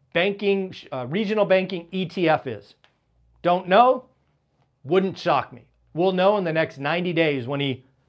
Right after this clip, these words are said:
prints another billion dollars. And then finally, I have finally created the, uh, deep dive buy box build spreadsheet meeting.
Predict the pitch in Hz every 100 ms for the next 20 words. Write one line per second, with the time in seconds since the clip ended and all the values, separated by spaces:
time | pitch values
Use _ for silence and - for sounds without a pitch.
0 | _ _ _ _ - 185 180 160 156 151
1 | 127 110 104 160 156 151 147 135 120 95
2 | - _ _ _ _ _ _ _ _ _
3 | 180 208 269 269 - 240 285 269 156 113
4 | - _ _ _ _ _ _ - 190 214
5 | 226 190 - 214 247 269 262 247 - 226
6 | 220 240 233 220 - - 156 185 180 175
7 | 165 165 143 143 139 135 - _ _ -
8 | 220 226 - 214 220 214 180 - _ _
9 | _ - 165 202 190 214 214 208 - -
10 | - - 117 208 202 - 190 208 196 214
11 | 202 202 - 156 208 233 240